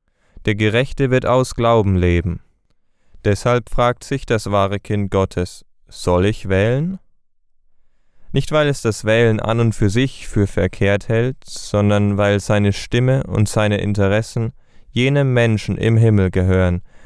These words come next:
den Gott als König der Könige und Herrn der Herren erhoben hat. Er hat überhaupt kein Interesse an diesen Dingen, weil er etwas weit Anziehenderes gefunden hat.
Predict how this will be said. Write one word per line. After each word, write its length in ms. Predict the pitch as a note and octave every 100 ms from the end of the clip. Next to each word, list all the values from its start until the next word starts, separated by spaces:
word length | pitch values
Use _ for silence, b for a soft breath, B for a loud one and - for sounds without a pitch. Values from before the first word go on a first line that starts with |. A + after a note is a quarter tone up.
| b G#2
den 160 | G#2
Gott 200 | B2 C3+
als 360 | - A#2 A2+ -
König 400 | C3 C#3 C#3+ -
der 160 | C3
Könige 520 | - B2 A2+ G2 F#2 F2+
und 240 | F#2 -
Herrn 220 | A#2 B2
der 120 | A#2
Herren 420 | G#2 G#2+ G#2 G#2 -
erhoben 560 | G2+ G2 G2 F#2 F2+
hat. 320 | F#2 - - _ _ _ _ _ - - -
Er 140 | A2+
hat 160 | B2+ -
überhaupt 480 | C3+ C3+ B2+ D3+ -
kein 220 | C3 A2+
Interesse 840 | F#2 G2+ G#2 F#2+ G2+ - G2 F2+
an 160 | G2 G2
diesen 360 | G#2 G2 G2
Dingen, 380 | G2+ G2 F#2 F2 - - - -
weil 180 | G2+ G2+
er 120 | G2
etwas 400 | G#2 A2+ A2+ G#2+
weit 380 | A2+ B2+ B2+ -
Anziehenderes 1040 | A2+ A#2 - - G2 F#2 F#2 F2 F2+ -
gefunden 580 | G#2 - G2 F#2 - F#2+
hat. 300 | F#2 - -